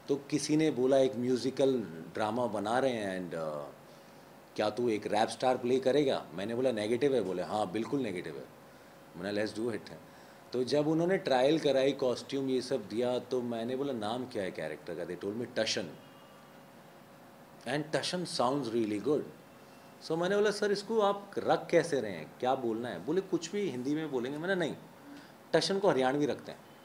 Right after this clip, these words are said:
Let's do this।" तो देवांशु सिंह मेरे director थे, चिंटू का बर्थडे से मैं उनका fan था।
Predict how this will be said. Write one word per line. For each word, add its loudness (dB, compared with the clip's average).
Let's 0
do 0
this।" 2
तो 2
देवांशु 0
सिंह -2
मेरे 2
director -2
थे, -4
चिंटू -6
का -2
बर्थडे -4
से -4
मैं -6
उनका -8
fan -4
था। -8